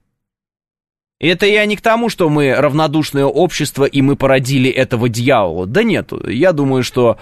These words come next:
э, эти дьяволы, они порождаются и без нашего участия вполне себе. Мы же с вами дьяволами-то не стали, правильно? Правильно. А, дело в другом. Всем в целом наплевать. Вот и всё.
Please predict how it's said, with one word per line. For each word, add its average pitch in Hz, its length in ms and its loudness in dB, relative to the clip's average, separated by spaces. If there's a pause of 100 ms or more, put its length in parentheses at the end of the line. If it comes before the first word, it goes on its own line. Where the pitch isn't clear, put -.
(280)
э, 120 340 2
эти 135 200 -2
дьяволы, 139 600 0
они 131 160 0
порождаются 123 720 0
и 135 240 2
без 127 240 2
нашего 123 340 0
участия 110 540 0
вполне 110 320 0
себе. 131 300 0
Мы 185 160 2
же 156 60 -4
с - 60 -8
вами 147 220 0
дьяволами-то 123 600 -2
не 135 80 0
стали, 151 340 0
правильно? 123 360 0
Правильно. 87 380 -4 (1200)
А, 123 300 2
дело 226 220 2
в 175 40 -8
другом. 214 440 -2 (440)
Всем 294 280 0
в - 60 -14
целом 254 340 2
наплевать. 185 600 -2 (420)
Вот - 160 -10
и - 40 0
всё. - 280 -8